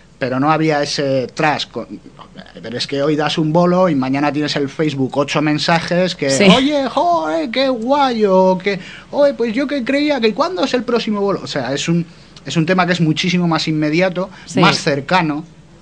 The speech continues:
Speaker 1: porque yo creo que es más cercano, aunque sea siempre un frío ordenador, ¿no? Pero es más cercano.
Speaker 2: Hmm.
Speaker 1: A la gente ya la conoces por su nombre, sabes,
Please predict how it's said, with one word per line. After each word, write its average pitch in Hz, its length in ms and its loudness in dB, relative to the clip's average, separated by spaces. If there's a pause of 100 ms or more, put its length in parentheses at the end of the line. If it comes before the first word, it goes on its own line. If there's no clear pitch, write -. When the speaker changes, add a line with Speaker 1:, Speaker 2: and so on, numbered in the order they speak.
(360)
Speaker 1:
porque 120 220 -4
yo 131 100 -2
creo 143 160 0
que 135 80 -2
es 131 120 -4
más 147 180 -2
cercano, 139 500 -4
aunque 120 220 -4
sea 139 240 -2
siempre 139 280 -4
un 139 80 -4
frío 147 320 -2
ordenador, 135 580 -4
¿no? 151 120 -10 (540)
Pero - 160 0
es 160 80 0
más 156 200 2
cercano. 123 600 -6
Speaker 2:
Hmm. 208 120 0
Speaker 1:
A 151 40 -2
la 139 80 -4
gente 147 320 -2
ya 156 80 2
la 143 140 -2
conoces 151 360 -2
por 135 160 -6
su 123 180 -6
nombre, 156 560 0
sabes, 147 580 -4